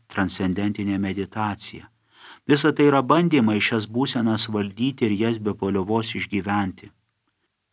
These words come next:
Kai pratydobomis siekiama save iš naujo išrasti,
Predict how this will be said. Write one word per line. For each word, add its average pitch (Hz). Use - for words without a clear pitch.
Kai 120
pratydobomis 113
siekiama 120
save 104
iš -
naujo 107
išrasti, -